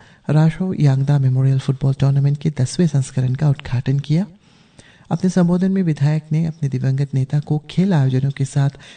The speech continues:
याद करने के लिए आयोजकों की प्रशंसा की और युवाओं को सशक्त बनाने में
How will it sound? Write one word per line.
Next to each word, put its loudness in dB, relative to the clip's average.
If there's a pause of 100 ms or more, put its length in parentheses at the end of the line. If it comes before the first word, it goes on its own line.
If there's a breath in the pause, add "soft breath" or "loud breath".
(140 loud breath)
याद 0
करने 0
के -4
लिए -2
आयोजकों -4
की -4
प्रशंसा -2
की -4 (340 loud breath)
और 2
युवाओं 0
को -4
सशक्त -8
बनाने -2
में 0